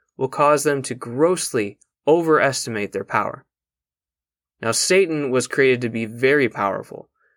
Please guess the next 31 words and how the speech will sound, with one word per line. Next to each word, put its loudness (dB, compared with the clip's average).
so 2
it 4
would 2
seem -2
plausible 2
that 0
because -4
of 0
this, 0
the 2
effect 2
of -12
pride 4
within -2
Satan -2
would -2
cause 2
him -4
to -6
overest-, 2
his, -4
the 0
effect 2
of -10
pride 4
within 0
Satan -2
would -4
cause 2
him -4
to -2